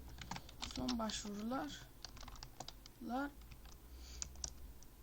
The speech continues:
E, on dokuz sıfır altı iki bin on üç. Yirmi üç elli dokuzda bitiyor. Yirmi dört,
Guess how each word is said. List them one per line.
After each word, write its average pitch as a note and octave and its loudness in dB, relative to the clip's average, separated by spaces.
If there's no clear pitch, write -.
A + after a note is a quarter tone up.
E, G3+ 2
on B3 10
dokuz - 4
sıfır - 0
altı F#3+ 2
iki G3+ 0
bin F#3 2
on B3+ 8
üç. D4+ 6
Yirmi G#3 2
üç - 4
elli G3+ 4
dokuzda A3+ 2
bitiyor. F#3+ 4
Yirmi G3+ 2
dört, A3 2